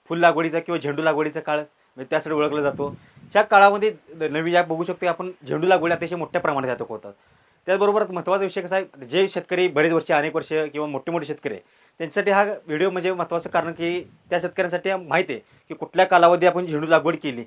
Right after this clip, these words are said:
तर आपल्याला नक्की उत्पादन मिळू शकतं किंवा जो पाहिजे तो नफा आपल्याला मिळू शकतो. पण याचबरोबर असं होऊ शकतं की दसरा दिवाळी म्हटलं की अनेक नवीन शेतकरी असतात किंवा नवीन छोटे छोटे ब-, छोटे शेतकरी किंवा मोठे शेतकरी या कालावधीत लागवड करत असतात.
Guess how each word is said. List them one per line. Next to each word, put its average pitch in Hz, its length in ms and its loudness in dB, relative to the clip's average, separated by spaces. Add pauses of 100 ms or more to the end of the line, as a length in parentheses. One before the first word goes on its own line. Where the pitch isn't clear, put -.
(260)
तर 160 60 -2
आपल्याला 165 240 -2
नक्की 165 160 -6
उत्पादन 175 320 -2
मिळू 151 140 -4
शकतं 147 300 -8
किंवा 175 300 -2 (180)
जो 175 100 2
पाहिजे 170 320 0
तो 180 60 -4
नफा 151 220 -4
आपल्याला 143 260 -8
मिळू 139 160 -4
शकतो. 131 360 -12 (420)
पण 190 100 -6
याचबरोबर 208 240 4
असं 196 160 -4
होऊ 220 80 -2
शकतं 208 240 -4
की 208 120 -8
दसरा 175 280 -4
दिवाळी 190 260 0
म्हटलं 190 260 -6
की 208 280 -6 (240)
अनेक 175 220 -4
नवीन 170 180 -2
शेतकरी 160 300 -6
असतात 135 280 -8 (100)
किंवा 165 180 -4
नवीन 151 400 -6 (140)
छोटे 165 180 -4
छोटे 160 140 -4
ब-, 156 280 -6
छोटे 147 140 -10
शेतकरी 160 280 -6
किंवा 196 160 -6
मोठे 156 180 -8
शेतकरी 131 300 -10 (340)
या 165 80 4
कालावधीत 170 380 4
लागवड 156 240 2
करत 143 140 -6
असतात. 117 240 -10